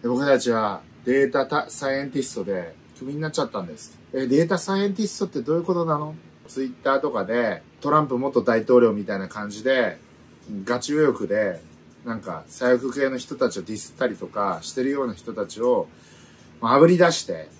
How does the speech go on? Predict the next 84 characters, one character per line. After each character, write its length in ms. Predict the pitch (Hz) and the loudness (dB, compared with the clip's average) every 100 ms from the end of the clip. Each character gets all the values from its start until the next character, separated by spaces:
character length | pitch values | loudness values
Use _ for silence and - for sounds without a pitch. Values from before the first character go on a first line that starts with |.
| - - | -20 -18
Twitter 420 | - 135 120 135 127 | -4 -4 -2 4 4
を 60 | |
バ 180 | 120 147 | 6 2
ン 80 | 131 | 2
す 140 | - | -6
る、 140 | 82 80 | -12 -10
赤 220 | 120 127 | -2 0
バ 100 | 131 | 0
ン 80 | 127 | -4
す 120 | 123 | -4
る 80 | 127 | -4
み 120 | 127 | -4
た 140 | 123 95 | -4 -8
い 40 | |
な 60 | 78 | -8
人 200 | - 127 | -10 -6
た 100 | 107 | -6
ち 140 | 92 | -8
が 140 | 98 98 | -8 -6
五 180 | 101 | -6
千 200 | 113 139 | -6 -6
人 200 | 139 - | -4 -2
ぐ 100 | 165 | -2
ら 80 | - | -2
い 40 | 110 | -4
い 20 | |
る 80 | 104 | -4
か 180 | - | -8
ら、 80 | 98 | -10
「こ 140 | 90 160 | -4 -4
い 40 | |
つ 120 | 156 | 0
ら 120 | 160 110 | 2 2
も 120 | 95 | 0
う 40 | |
い 80 | 101 | -4
ら 140 | 123 165 | -2 0
ね 80 | |
え 40 | 165 | -2
か 120 | 95 | -6
ら 40 | |
ク 140 | 87 131 | -8 -10
ビ 80 | 143 | -8
に 80 | |
し 100 | 135 | -6
ろ」 100 | 147 101 | -6 -8
み 80 | |
た 120 | 90 92 | -8 -12
い 40 | |
な 60 | 85 | -10
感 200 | 113 110 | -12 -12
じ 100 | 110 | -6
で 200 | 117 92 | -6 -6
イ 40 | 127 | -10
ー 60 | |
ロ 80 | 139 | -8
ン・ 40 | |
マ 100 | 147 | -6
ス 80 | 147 | -6
ク 60 | - | -4
が 40 | |
言 80 | 98 | -6
っ 20 | |
て 100 | - | -2
る 80 | 127 | -2
か 120 | 123 | 2
ら、 180 | 127 - - - - | 2 2 -6 -20 4
多 120 | 226 | 6
分 100 | 220 | 6
そ 160 | 175 233 | 8 10
う 40 | |
い 20 | |
う 20 | |
人 200 | 247 - | 10 8
な 160 | 254 247 | 8 8
ん 180 | 196 180 | 6 4
だ 120 | 180 | 6
ろ 160 | 185 180 | 6 4
う 20 | |
な 200 | 185 180 | 2 -2
と 220 | - 185 | -2 -2
思 160 | 175 175 | 0 -2
っ 40 | |
て、 460 | 165 160 156 131 | 2 4 6 4